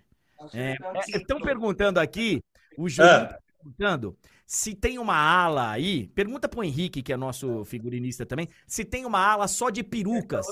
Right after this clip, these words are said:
Speaker 1: Porque assim,
Speaker 2: Henrique.
Speaker 1: tem a peruca do Mauro Betting, tem a peruca de alguns outros, é, se aí tem uma ala de perucas.
Speaker 2: O André quer saber o seguinte, se a gente tem a ala de perucas,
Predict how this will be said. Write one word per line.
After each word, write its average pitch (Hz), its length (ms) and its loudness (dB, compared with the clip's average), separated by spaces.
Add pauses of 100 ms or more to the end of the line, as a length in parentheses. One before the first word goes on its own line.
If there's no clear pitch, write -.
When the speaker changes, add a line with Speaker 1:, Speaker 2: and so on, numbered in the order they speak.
(420)
Speaker 1:
Porque 185 180 -8
assim, 190 200 6
Speaker 2:
Henrique. 214 380 8 (280)
Speaker 1:
tem 240 100 -2
a 233 60 4
peruca 220 400 -4
do 208 100 4
Mauro 214 280 4
Betting, 226 580 2
tem 208 160 -2
a 208 60 2
peruca 202 340 -2
de 226 60 2
alguns 254 320 -4
outros, 254 360 0
é, 156 280 0
se 208 240 -6
aí 208 180 0
tem 233 140 -6
uma 233 120 0
ala 214 220 2
de - 100 -14
perucas. 165 600 -4 (400)
Speaker 2:
O 156 100 6
André 156 260 8
quer 165 140 6
saber 151 260 6
o 160 40 4
seguinte, 139 380 2
se 143 100 0
a 131 60 4
gente 147 240 0
tem 175 180 4
a 160 60 6
ala 175 240 8
de 175 160 -4
perucas, 170 760 -4